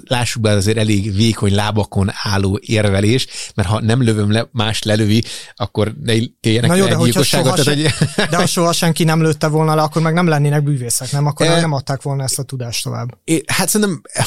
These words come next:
Speaker 1: <laughs> attól még, hogy a nagy publikum fele nem teregetünk ki mindent, attól még tovább lehet adni a dolgot,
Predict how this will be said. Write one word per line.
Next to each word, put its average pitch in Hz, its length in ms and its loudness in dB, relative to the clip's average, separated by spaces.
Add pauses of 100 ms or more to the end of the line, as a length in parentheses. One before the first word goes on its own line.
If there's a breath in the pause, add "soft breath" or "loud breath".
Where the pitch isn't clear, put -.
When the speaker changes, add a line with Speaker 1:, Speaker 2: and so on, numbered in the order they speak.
(140)
Speaker 1:
<laughs> - 320 -4
attól 160 320 0
még, 135 160 2
hogy 123 120 2
a 120 60 4
nagy 127 160 0
publikum 117 420 0
fele 107 220 0
nem 120 180 2
teregetünk 104 520 0
ki 107 120 -4
mindent, 104 540 2
attól 110 260 -4
még 104 140 0
tovább 95 300 0
lehet 95 220 -2
adni 98 180 -2
a 98 60 -2
dolgot, 110 400 -2